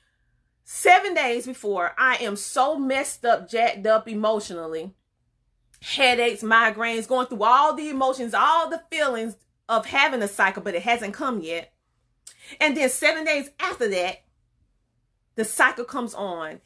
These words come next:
and I'm down for three days. The first three days, it's seven days long, but I'm down for three days. In the bed, in the fetal position, nauseated, throwing up, can't eat food,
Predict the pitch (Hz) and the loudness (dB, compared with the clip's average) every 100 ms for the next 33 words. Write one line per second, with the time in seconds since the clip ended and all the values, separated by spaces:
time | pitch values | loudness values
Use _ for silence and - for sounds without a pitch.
0 | _ - 220 220 208 196 220 233 233 226 | _ -8 -2 2 2 0 0 2 2 0
1 | 185 170 208 220 196 175 151 131 - - | -6 -8 -8 -8 -4 -6 -8 -16 -20 -20
2 | _ _ 185 233 262 262 247 202 175 190 | _ _ -6 2 2 2 -2 -6 -4 -6
3 | - 294 330 339 339 349 349 349 247 175 | -2 0 0 0 0 0 2 2 2 -2
4 | 190 - _ _ _ _ _ _ - 220 | -8 -18 _ _ _ _ _ _ -4 4
5 | 220 214 233 254 269 262 196 - 262 247 | 4 4 2 2 0 -2 -10 -8 -6 -4
6 | 175 160 160 208 - _ _ _ _ _ | -4 -6 -12 -18 -20 _ _ _ _ _
7 | _ _ _ _ _ _ _ _ _ _ | _ _ _ _ _ _ _ _ _ _
8 | - - - - _ _ _ _ _ - | -20 -20 -20 -20 _ _ _ _ _ -4
9 | 277 330 277 233 196 180 196 - 285 330 | 0 2 4 2 2 -2 -6 -8 -4 -2
10 | 320 294 233 214 196 202 196 190 190 160 | -2 -4 -4 -4 -2 -2 -2 -6 -6 -2
11 | 208 269 277 247 208 - 202 185 160 - | 4 6 6 2 -4 -6 -6 -6 -10 -6
12 | 285 294 269 240 - - 277 294 285 269 | -4 -2 -2 0 -2 -4 -6 -4 -4 -6
13 | 262 - - 285 254 208 180 | -12 -12 -10 -4 -2 -2 -4